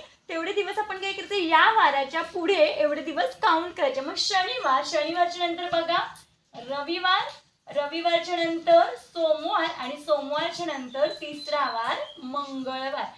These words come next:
म्हणून आपल्या या प्रश्नाचं उत्तर काय आहे, तर पंधरा ऑगस्ट या दिवशी कोणता वार असेल, तर मंगळवार. पुढचा प्रश्न बघूया, पुढचा प्रश्न बघा, बघा मी वाचते प्रश्न, इथे मी शॉर्टकटमध्ये लिहिलाय.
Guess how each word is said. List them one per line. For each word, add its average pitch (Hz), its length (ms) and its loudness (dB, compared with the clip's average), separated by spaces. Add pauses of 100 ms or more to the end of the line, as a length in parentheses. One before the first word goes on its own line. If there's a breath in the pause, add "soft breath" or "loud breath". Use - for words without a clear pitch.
(280 loud breath)
म्हणून 349 180 -2
आपल्या 392 260 -2
या 320 160 4
प्रश्नाचं 403 440 -6
उत्तर 370 260 -8
काय 370 260 0
आहे, 339 140 0
तर 370 80 -2
पंधरा 320 540 2
ऑगस्ट 330 580 4
या 269 100 -2
दिवशी 302 220 -10
कोणता 302 420 2
वार 349 220 0
असेल, 339 420 -8
तर 359 180 4 (220)
मंगळवार. 262 680 -2 (1400)
पुढचा 320 320 0
प्रश्न 349 340 -4
बघूया, 339 400 -2 (2000)
पुढचा 294 260 -4
प्रश्न 294 300 -4
बघा, 269 280 0 (180)
बघा 254 180 -6
मी 381 100 -8
वाचते 302 400 0
प्रश्न, 359 240 -6
इथे 349 180 -6
मी 330 120 -10
शॉर्टकटमध्ये 349 760 -4
लिहिलाय. 339 320 -2